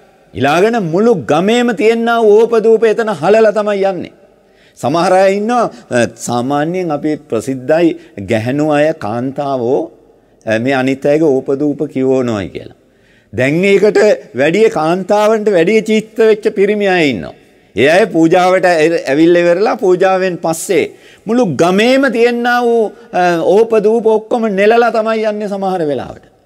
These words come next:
අනිත් අයගේ ඕපදූපම තමයි සමහර වෙලාවට, අ, එක්කහු වුණොත් කතා කරන්නේ අනිත් අයගේ ඕපදූපයක් තමයි.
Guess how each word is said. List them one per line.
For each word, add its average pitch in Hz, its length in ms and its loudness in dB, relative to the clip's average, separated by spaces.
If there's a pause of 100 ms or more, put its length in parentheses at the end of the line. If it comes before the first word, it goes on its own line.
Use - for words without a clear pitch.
(680)
අනිත් 170 360 0
අයගේ 202 280 4
ඕපදූපම 202 760 2
තමයි 190 300 -2
සමහර 190 400 -2
වෙලාවට, 180 380 0 (380)
අ, 107 140 -2 (280)
එක්කහු 139 480 -2
වුණොත් 226 380 2
කතා 214 360 -2
කරන්නේ 220 400 0
අනිත් 208 280 -4
අයගේ 208 200 2
ඕපදූපයක් 196 720 0
තමයි. - 280 -10